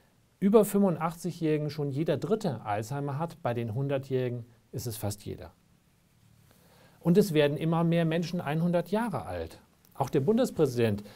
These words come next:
kann schon nicht mehr der Tradition des persönlichen schriftlichen Glückwunsches an die hundertjährigen nachkommen. Es sind einfach zu viele. Die Lebenserwartung steigt. Im Jahr achtzehnhundertsiebzig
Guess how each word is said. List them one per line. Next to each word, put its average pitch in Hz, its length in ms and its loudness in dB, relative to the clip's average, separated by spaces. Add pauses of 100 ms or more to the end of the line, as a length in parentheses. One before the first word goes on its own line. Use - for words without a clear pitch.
(160)
kann 139 180 -2
schon 147 140 -2
nicht 139 160 0
mehr 139 140 4
der 127 100 6
Tradition 131 640 -2
des 131 100 -6
persönlichen 135 640 -2
schriftlichen 135 560 -2
Glückwunsches 143 580 0
an 117 140 -4
die 117 100 -2
hundertjährigen 127 560 -2
nachkommen. 135 480 -6
Es 131 120 -8
sind 139 120 -4
einfach 117 340 -4
zu - 140 -8
viele. 135 400 -4 (760)
Die 117 80 0
Lebenserwartung 165 760 0
steigt. 113 440 -10 (1000)
Im 120 160 0
Jahr 135 220 4
achtzehnhundertsiebzig 160 1500 -2